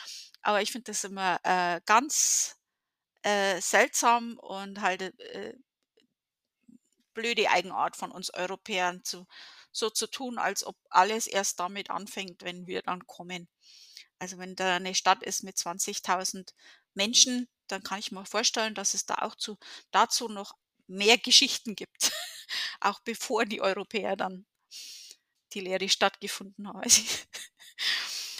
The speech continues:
ja, die waren auf der Suche nach Gold, das haben sie aber nicht gefunden.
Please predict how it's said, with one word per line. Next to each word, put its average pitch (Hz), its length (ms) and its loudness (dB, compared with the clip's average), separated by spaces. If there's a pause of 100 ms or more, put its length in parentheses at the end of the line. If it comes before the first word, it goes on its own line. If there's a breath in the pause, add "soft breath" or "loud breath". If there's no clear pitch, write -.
ja, 233 160 10
die 233 180 2
waren 226 160 6
auf 220 200 8
der 233 120 -2
Suche 262 360 0
nach - 220 -6
Gold, 196 300 -2
das - 140 -2
haben 202 120 -4
sie 185 120 -6
aber 190 140 -12
nicht 190 240 -8
gefunden. - 460 -12